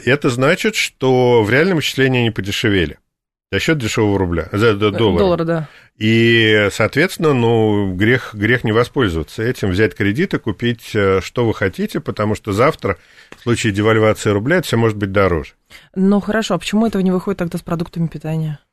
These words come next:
Speaker 1: А с продуктами питания у нас тоже нет инфляции. У нас продукты питания не дорожают. У нас продовольственная инфляция там близка к нулю.
Speaker 2: Ну, не знаю, яблоки по двести тридцать рублей, но это как-то...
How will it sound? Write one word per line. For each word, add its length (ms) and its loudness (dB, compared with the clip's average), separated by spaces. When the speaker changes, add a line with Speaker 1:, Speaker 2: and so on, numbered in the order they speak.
Speaker 1:
А 80 -8
с 40 -8
продуктами 560 0
питания 500 -2
у 60 2
нас 160 -2
тоже 240 -4
нет 220 -2
инфляции. 680 -4
У 60 -8
нас 260 -2
продукты 460 -2
питания 440 0
не 200 2
дорожают. 720 0
У 80 -6
нас 260 -2
продовольственная 560 -2
инфляция 460 -2
там 180 -4
близка 320 -4
к 80 -20
нулю. 340 0
Speaker 2:
Ну, 80 -6
не 100 2
знаю, 160 0
яблоки 280 -2
по 100 -12
двести 260 -8
тридцать 280 -10
рублей, 260 -2
но 140 -4
это 140 -10
как-то... 440 -12